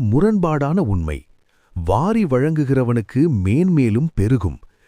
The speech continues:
கஞ்சத்தனமாக இருப்பவனுக்கு வறுமையே வந்து சேரும். சாலமோனின் இந்த தத்துவம் உலகெங்கும் நிரூபிக்கப்பட்டுள்ளது. உங்கள் செல்வத்தை மற்றவர்களுடன் பகிர்ந்து கொள்ளும்போது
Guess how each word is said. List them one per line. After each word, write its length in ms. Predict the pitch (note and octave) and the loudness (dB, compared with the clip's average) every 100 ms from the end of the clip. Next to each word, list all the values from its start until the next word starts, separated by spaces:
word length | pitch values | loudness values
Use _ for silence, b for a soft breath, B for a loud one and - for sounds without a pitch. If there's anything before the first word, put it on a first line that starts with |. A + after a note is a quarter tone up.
| _ - | _ -6
கஞ்சத்தனமாக 760 | G2 B2+ F#3 E3+ E3 D#3+ D#3+ D3 | -2 2 2 2 0 2 0 0
இருப்பவனுக்கு 760 | C3 B2+ D3 B2 A#2+ G#2 C#3+ F3 A#2+ | 0 0 0 0 -2 -2 0 0 -2
வறுமையே 540 | E2 B2 G3 E3+ A2 D#3 | 0 2 2 2 2 0
வந்து 260 | D#3+ B2+ A2+ | 0 -2 -2
சேரும். 380 | F#2+ E2+ D#2 - b b b b b | 0 -2 -4 -12 b b b b b
சாலமோனின் 800 | - C3 F3+ A#3 G3 D3+ C#3+ D#3 | -4 -2 2 2 2 2 2 2
இந்த 300 | A2 A2+ G#2 | 0 0 0
தத்துவம் 480 | G#2+ G2 D#3+ C3+ D#2+ b b - F2 | -2 -2 0 0 -2 b b -10 -2
உலகெங்கும் 640 | A#2 A3 F#3+ D3 A2+ E3 D3 | 2 2 2 0 0 0 2
நிரூபிக்கப்பட்டுள்ளது. 1000 | C3 G#3+ F3 - A2+ E2+ E2+ D#2 C#2 C#2 - b b b b - | 2 2 0 -2 -4 -4 -4 -4 -6 -10 -14 b b b b 0
உங்கள் 340 | C#3 D3+ B2+ - | 2 4 2 0
செல்வத்தை 460 | A#2+ F#3+ - - C#3+ D3 | -2 -2 -2 -2 -2 0
மற்றவர்களுடன் 880 | F#2+ A2+ - F#3 E3+ D3 C3 D3 C#3+ | -2 -2 0 0 2 2 2 0 0
பகிர்ந்து 440 | G2+ A#2 G3 F3+ | -2 0 0 0
கொள்ளும்போது 560 | C3 A2+ G2+ F2+ G#2 | 2 0 0 0 0